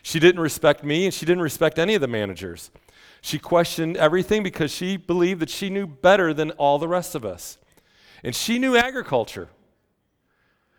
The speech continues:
but she didn't know how to interact with people in a business setting. She really was a disaster.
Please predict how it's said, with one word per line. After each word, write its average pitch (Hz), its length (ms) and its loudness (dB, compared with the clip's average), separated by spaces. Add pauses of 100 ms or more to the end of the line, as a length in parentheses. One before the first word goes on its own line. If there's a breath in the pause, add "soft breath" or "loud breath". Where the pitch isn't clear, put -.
(140)
but 127 100 -6
she - 160 -8
didn't 214 240 0
know 208 140 0
how 170 260 2
to 170 160 -4
interact 180 580 -2
with 135 220 -2 (260 loud breath)
people 151 400 -2
in 139 60 0
a 143 60 -2
business 147 640 -4
setting. 113 560 -4 (1500)
She - 180 -18
really 151 220 -4
was 143 200 -4
a 123 60 -12
disaster. 127 680 -6